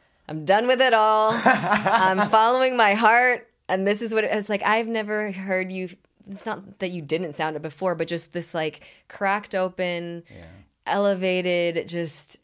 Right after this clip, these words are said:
Speaker 1: excited place that you're in. And it's like, this is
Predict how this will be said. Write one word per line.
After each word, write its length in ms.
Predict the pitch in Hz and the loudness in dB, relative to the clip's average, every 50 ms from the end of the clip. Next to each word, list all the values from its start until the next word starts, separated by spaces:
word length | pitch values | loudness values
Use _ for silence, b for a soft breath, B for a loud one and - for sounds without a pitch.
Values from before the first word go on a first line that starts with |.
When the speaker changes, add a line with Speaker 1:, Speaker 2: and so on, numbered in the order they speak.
| - | -8
Speaker 1:
excited 1160 | 165 165 170 - - - - - 175 156 156 165 175 170 175 175 175 175 175 175 170 170 165 165 b b b b b b b b _ _ | -8 -8 -6 -6 -8 -6 -6 -2 -2 0 0 0 -2 -2 -2 -2 -2 -2 -2 -2 -4 -6 -10 -12 b b b b b b b b _ _
place 500 | - - 170 156 170 208 226 214 - - | -12 -6 -4 -2 -2 -2 -4 -6 -8 -6
that 120 | - 190 - | -6 -6 -4
you're 220 | 214 214 220 220 | -4 -4 -2 -2
in. 260 | 226 233 233 240 233 | -2 -4 -4 -6 -6
And 180 | - 190 190 190 | -6 -6 -6 -6
it's 140 | 190 190 - | -6 -6 -8
like, 140 | 196 185 | -10 -6
this 180 | 202 226 226 226 | -6 -6 -6 -4
is 180 | 254 233 208 | -8 -8 -10